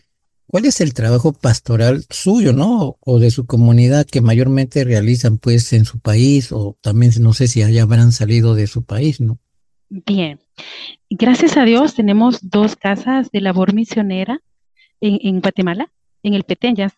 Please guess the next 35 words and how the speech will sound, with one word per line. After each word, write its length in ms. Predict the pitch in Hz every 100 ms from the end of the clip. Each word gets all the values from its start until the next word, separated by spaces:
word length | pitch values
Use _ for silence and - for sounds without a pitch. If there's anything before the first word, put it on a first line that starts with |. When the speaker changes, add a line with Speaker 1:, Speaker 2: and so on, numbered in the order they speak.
| _
Speaker 2:
eh, 120 | 190
fronterizo 480 | - 196 185 190 226
con 180 | 226 202
México. 380 | 240 180 - - - _ _ _ _ _
Bien, 460 | 202 - 220 196 180
eh, 320 | 208 190 185 -
nosotras, 800 | 196 196 262 - - 311 - - _ _ _ 508 -
como 180 | 220 208
decía 440 | 202 - 226 220
antes, 360 | 240 247 320 330 - _ _ _
nuestra 420 | 208 208 - 226
labor 440 | 208 190 202 277 -
dentro 420 | 202 202 208 -
de 100 | 196
las 160 | 196 247
parroquias, 400 | - 226 220 269
por 120 | -
ejemplo, 400 | 214 - 202 233 -
hacemos 400 | 208 196 202 214
labor 300 | 220 196 190 - - 196
pastoral 460 | 196 - 220 196
dentro 220 | 196 220 226
de 60 |
las 120 | 214
parroquias 500 | - 226 214 - 285 - _ _ _ _ _ _
en 240 | 220 208
la 100 | 202
formación 480 | - 208 190 190 202
de 100 | 185
líderes, 580 | 190 220 320 392 381 - _ _ - _
en 160 | 220 208
el 100 | 202
acompañamiento 720 | 196 196 196 190 185 185 220
juvenil 580 | - 220 190 180 196 254
también, 400 | 262 240 226 262